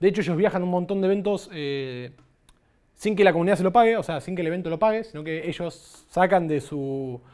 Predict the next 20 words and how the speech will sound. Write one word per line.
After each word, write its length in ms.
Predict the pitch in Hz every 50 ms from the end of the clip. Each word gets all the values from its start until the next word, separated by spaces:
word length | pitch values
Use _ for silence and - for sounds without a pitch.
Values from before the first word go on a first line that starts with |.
| _ _ _ _ -
de 100 | 151 139
la 120 | 135 135
plata 240 | 127 180 175 175 165
de, 260 | 156 143 135 131 123
del 180 | 120 127 131 135
equipo 500 | 135 127 180 180 - - 190 202 208 - _ _ _ _ _ _ _ _ _ -
para 200 | 143 143 135 117
pagar 300 | 151 156 180 180 180 -
todo 200 | 208 220 254 269
eso. 320 | 247 - 247 247 277 - - - - _ _ _ _ _ - - _ _ _ _ _ _ _ _ _ _ _ _ _ _ _ _ _ _ _ _ _ _ _ _ _ _ _ _ _ _ _ -
Y 60 | 180
tenía 200 | 165 165 175 175
este 140 | 170 165 156
loguito 300 | 156 156 170 170 170 175
y 40 |
quería 180 | 147 135 135 135
meterlo 220 | 131 127 131 135
en 40 | 135
algún 160 | 135 143 151
lado. 200 | 170 156 151 180